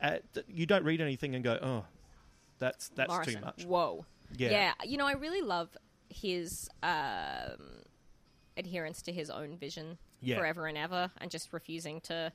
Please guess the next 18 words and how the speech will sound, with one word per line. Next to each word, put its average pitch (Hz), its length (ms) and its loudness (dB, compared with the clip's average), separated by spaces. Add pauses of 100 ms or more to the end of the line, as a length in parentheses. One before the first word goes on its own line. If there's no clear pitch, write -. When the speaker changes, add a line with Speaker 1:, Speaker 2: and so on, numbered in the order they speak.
Speaker 1:
Yeah. 127 360 2
Speaker 2:
really 165 480 0 (500)
give 175 120 -4
any 170 160 -2
ground. 180 520 -2
Speaker 1:
Yeah. 139 320 6
Speaker 2:
You 233 60 8
know, 240 60 4
like, 180 180 4
he's 170 140 -4
such - 240 -2
a 165 240 0
unique 165 440 -6
voice, 156 560 -6
Speaker 1:
Yeah. 131 340 4
Speaker 2:
I 170 80 -4
think, 160 180 -8
always. 165 420 -2